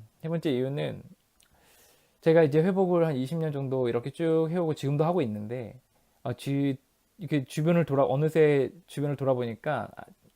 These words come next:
제가 좀 숨을 쉴 수 있게 됐더라고요. 옛날에는 늘 죽고 싶고, 늘 힘들고, 늘 어려웠는데, 어느 순간에 보니까 내가 좀 숨을 쉴 수 있게 되었더라고요.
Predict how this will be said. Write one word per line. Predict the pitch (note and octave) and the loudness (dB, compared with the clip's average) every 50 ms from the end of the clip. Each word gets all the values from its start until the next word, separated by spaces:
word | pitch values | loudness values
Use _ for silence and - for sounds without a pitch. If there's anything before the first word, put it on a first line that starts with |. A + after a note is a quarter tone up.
| _ _ _ _ _ _ _ _ _ _ _ | _ _ _ _ _ _ _ _ _ _ _
제가 | - D#3+ D3+ | 0 2 2
좀 | E3+ D#3+ | 2 2
숨을 | D#3+ - - C#4+ C#4+ C#4+ C4+ | 0 0 -2 -2 0 0 0
쉴 | A3 - B3 A#3 | 0 0 -2 -4
수 | - - D#3+ | 0 -2 -2
있게 | - - A#2 | 0 0 -4
됐더라고요. | G#2 G2 - - G#2 G2 F#2+ G#2 G#2 A2 | -4 -6 -8 -10 -10 -10 -10 -8 -6 -4
옛날에는 | B2+ C#3+ D#3+ D#3+ D#3 D3+ D3+ D3 C#3 | 0 4 4 6 6 6 4 2 0
늘 | A#2 C3+ A#2+ - - - - - - - C#3+ | 0 0 -2 -2 -4 -10 -10 -8 -6 -6 -6
죽고 | - - - - B2+ | -8 -10 -10 -12 -12
싶고, | - - _ - G#2+ G#2 G#2 - _ _ _ _ _ _ _ _ - | -12 -12 _ -12 -12 -12 -12 -16 _ _ _ _ _ _ _ _ -4
늘 | C#3+ D#3 F3+ G3 G#3 A3 A3+ G#3 | 0 2 6 6 8 8 8 6
힘들고, | G3 G#3 G3 F3+ D#3+ B2 G#2 - - G2 G#2+ - _ _ _ _ _ _ _ _ _ _ _ _ | 4 2 -2 -2 -4 -4 -6 -8 -10 -12 -12 -16 _ _ _ _ _ _ _ _ _ _ _ _
늘 | D#3+ F#3 A#3 C4 C#4 C#4+ D4 C#4+ C#4+ C4+ A3 | 2 4 6 8 10 10 10 10 10 10 10
어려웠는데, | C#3 A#2+ C3 D#3+ E3+ D3 C3 A2+ A2 G#2 G#2 G2+ G#2+ G#2+ G2+ G2 G2+ G#2 - _ _ _ _ _ _ _ _ _ _ _ _ _ _ _ _ _ _ _ _ _ - | 8 8 6 6 4 4 4 0 -4 -8 -10 -10 -10 -10 -10 -10 -12 -16 -20 _ _ _ _ _ _ _ _ _ _ _ _ _ _ _ _ _ _ _ _ _ 2
어느 | C#3+ E3 F#3 G#3 G3+ | 4 4 6 4 4
순간에 | - - G3+ G3 F#3 F#3 F3+ F3+ F3+ | 2 0 -2 0 2 2 2 2 0
보니까 | E3 - C#3 C#3 C#3 - C#3 | 0 -2 -4 -4 -2 -2 0
내가 | A2+ A#2 A#2 A#2+ | 0 0 0 0
좀 | A2+ A2+ A#2 | -2 -4 -8
숨을 | - - - - B3+ B3+ C4 | -10 -8 -6 -4 -2 0 0
쉴 | A3 - A3+ | 0 -2 -4
수 | G3+ - - | -6 -4 -4
있게 | C#3 - - | -4 -4 -4
되었더라고요. | F#2+ G#2+ G#2 - - G2 G2 G2 - F#2+ F#2+ G2+ | -6 -6 -8 -10 -10 -12 -12 -12 -12 -14 -16 -16